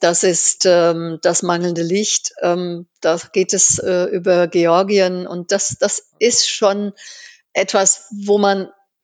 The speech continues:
anfängt, mal zu verstehen, was ist eigentlich in diesen ganzen Staaten los, die sich so rund um Russland gruppieren. Das ist wirklich, ähm, glaube ich, auch wichtig, dass man da ab und zu mal was dazu liest. Und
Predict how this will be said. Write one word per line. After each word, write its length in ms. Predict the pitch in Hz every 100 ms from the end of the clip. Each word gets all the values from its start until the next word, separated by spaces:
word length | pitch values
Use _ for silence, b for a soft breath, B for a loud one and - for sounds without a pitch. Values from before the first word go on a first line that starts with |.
| _
anfängt, 560 | - 254 359 - 214 202
mal 180 | 196 190
zu 140 | 214
verstehen, 760 | - 190 - - 190 202 202 185
was 180 | 180 -
ist 240 | - -
eigentlich 460 | 175 190 208 190 208
in 120 | 185
diesen 300 | 202 196 190
ganzen 480 | 175 190 - 190 170 B B B B B _ _ _ _ _ _ _ _ _ _ _ _ -
Staaten 760 | - - 190 214 277 - 220
los, 540 | 208 185 196 202 - -
die 160 | 202
sich 220 | 180 196 -
so 180 | 196
rund 380 | 170 180 202 196
um 340 | - 196 190 185
Russland 640 | 175 185 - 175 165 -
gruppieren. 640 | - 180 - 185 175 170 170
Das 220 | 165 -
ist 240 | - -
wirklich, 520 | 180 175 190 170 - B B B B B B -
ähm, 380 | 196 185 180 180
glaube 380 | - 175 175 190
ich, 140 | 185
auch 120 | 170 180
wichtig, 360 | 185 185 170
dass 200 | 170 160
man 320 | 170 170 170 - _
da 260 | 196 -
ab 160 | - -
und 100 | 190
zu 140 | -
mal 140 | 175 170
was 160 | 160
dazu 280 | - - -
liest. 400 | 185 175 175 -
Und 260 | 175 170